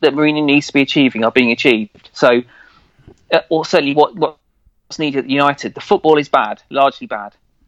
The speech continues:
really bad, like, um, almost unwatchably bad at the moment for most of the time. It's just appalling. He's not, <clears throat> he's not developing young players.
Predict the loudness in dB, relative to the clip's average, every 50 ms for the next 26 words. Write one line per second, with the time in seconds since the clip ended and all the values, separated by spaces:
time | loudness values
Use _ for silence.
0 | _ -10 -6 -6 -6 -6 -4 -4 -4 -6 -6 -8 -14 _ _ _ _ _ _ _
1 | -2 -2 -2 -2 -8 -14 -18 _ -16 -14 -12 -12 -2 -2 -2 0 2 0 0 0
2 | -2 -8 -8 -8 -6 -4 -4 -4 -4 -4 -4 -2 -2 -2 -2 -6 _ _ _ _
3 | _ _ _ _ -12 -10 -10 -10 -8 -8 -8 -8 -2 0 0 0 0 -2 -6 -10
4 | -8 -6 -6 -4 -4 -6 -8 -6 -6 -6 -6 -8 -14 -20 _ _ _ _ _ _
5 | _ -20 -16 -4 0 2 2 4 2 0 -4 -8 _ -20 -20 -20 _ -20 -20 -20
6 | _ _ _ _ _ _ _ -4 0 0 2 2 2 4 4 4 2 2 -4 _
7 | _ _ _ _ _ _ _ _ _ _ _ _ _ _ _ _ -12 -12 -10 -8
8 | -8 -10 -6 -2 0 0 0 0 -2 2 2 2 2 0 -4 _ _ _ _ _
9 | _ _ _ _ _ -8 -4 -4 -4 -4 -4 -4 -2 -2 0 0 -2 -6 -8 -12
10 | -18